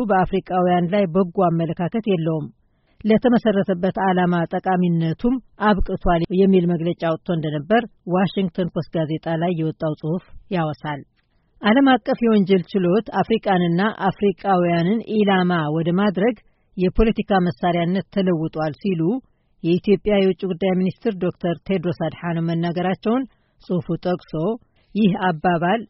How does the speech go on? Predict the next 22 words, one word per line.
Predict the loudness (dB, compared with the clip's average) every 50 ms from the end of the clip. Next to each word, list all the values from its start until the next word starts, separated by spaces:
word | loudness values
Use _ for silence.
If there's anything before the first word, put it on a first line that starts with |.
| -8
ምክንያታዊነት | -6 -6 -4 -2 -2 -2 -2 -2 -2 -2 -2 0 0 0 -2 -2 -4
የጎደለው | -4 -4 -4 -4 -4 -2 -2 0 2
አይደለም» | 2 2 0 -2 -4 -4 -4 -4 -4 -4
ይላል። | -4 -6 -6 -8 -8 -12 _ _ _ _ _ _ _ _ _ _ _ _ _ _ _ _ -6 0
ዓለም | 2 2 4 4
አቀፉ | 2 2 0 -4 -4 0
የወንጀል | 0 2 2 0 0 0 -2 -4 -4
ችሎት | -4 -4 -4 -2 -2 -4 -4 -6
ኦፊሴላዊ | -8 -6 -6 -6 -4 -2 0 0 2 2 2
ምርመራ | 2 2 0 0 0 0 0 0 0 -2 -2 -4 -4
የሚያካሂድባቸው | -2 -2 0 0 -2 -2 -4 -4 -4 -4 -4 -4 -6 -6 -6 -6 -6 -4 -2 -2 -2 -2 -2 _ _ _ _ _ _ -6
ዘጠኝ | -2 0 0 0 0 0 0 2 2 2 0 0
ጉዳዮች | 0 -2 -4 -2 -2 -2 0 0 -2 -4 -6 -4
በሙሉ | 0 2 2 2 2 2 0 0 0 -2 -2 -4 _ _ _ -4
አፍሪቃ | -4 -4 -2 -2 -4 -2 -2
ውስጥ | -4 -4 -6 -8
ናቸው። | -8 -8 -8 -8 -10 -10 -10 -10 -10 -12 _ _ _ _ _ _ _ _ _ _
እስካሁን | _ _ -4 0 0 2 2 2
ባለው | 2 0 0 0 -2 -4
ጊዜ | -2 -4 -2 0 0 0 0 -2 -4
በፍርድ | -4 -4 -4 -4 -2 -4 -6 -4 -6 -6 -4
ቤቱ | -2 -2 -2 -2 -4